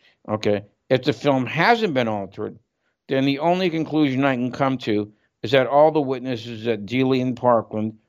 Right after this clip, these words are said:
were mistaken about the head wound in the back, and the autopsy evidence would be accurate. I find this hard to believe. In short, if you don't believe the film was altered, how do you explain this discrepancy?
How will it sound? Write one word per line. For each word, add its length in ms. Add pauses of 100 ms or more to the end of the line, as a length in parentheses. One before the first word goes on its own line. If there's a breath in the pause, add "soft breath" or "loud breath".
(140)
were 100
mistaken 800 (380)
about 360
the 120
head 280
wound 240
in 120
the 80
back, 460 (320)
and 120
the 140
autopsy 640
evidence 460
would 240
be 200
accurate. 600 (880 soft breath)
I 120
find 340
this 200
hard 280
to 60
believe. 460 (560)
In 80
short, 320
if 60
you 100
don't 260
believe 320
the 100
film 320
was 140
altered, 500 (640)
how 240
do 80
you 160
explain 640 (420)
this 400 (300)
discrepancy? 720